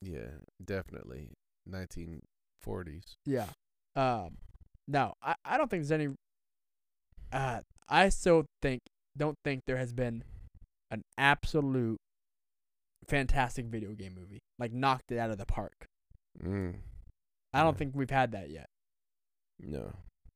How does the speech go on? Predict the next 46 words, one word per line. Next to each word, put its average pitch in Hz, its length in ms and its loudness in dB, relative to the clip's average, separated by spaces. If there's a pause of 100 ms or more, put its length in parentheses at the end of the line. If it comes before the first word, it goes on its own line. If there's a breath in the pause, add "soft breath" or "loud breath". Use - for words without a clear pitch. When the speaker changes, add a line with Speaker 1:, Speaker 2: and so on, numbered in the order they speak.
Speaker 2:
I 135 80 0
think 151 160 2
Mortal 139 240 2
Kombat 135 340 0
came 139 180 0
close 160 320 0
'cause 127 160 -2
they 120 140 0
literally 123 420 -2
kept - 240 4
it 87 100 0
like 120 160 -6
a 120 40 -4
video 123 300 -2
game. 139 260 0 (300)
They 123 80 0
didn't 120 160 -4
make 120 160 -4
it 123 60 0
a 117 40 -2
movie 120 340 -2
movie. 131 300 0
They 117 180 -2
made 113 180 -4
it 110 140 -6 (160)
a - 60 -18
parody, 123 460 -2 (920)
uh, 117 140 -6
or 120 100 -2
a 120 200 -6
homage, 113 440 -4
really. 120 400 -2 (340)
I, 190 140 0
I 190 120 0
don't 208 100 0
think 208 120 -2
there 180 120 0
is 156 180 0
a, 127 80 2 (220)
a 131 80 -4
groundbreaking 127 1040 -2 (540)
video 120 420 0
game 110 260 -4
movie 95 280 -10
yet. - 180 -16 (1040)
Speaker 1:
No. 69 160 -6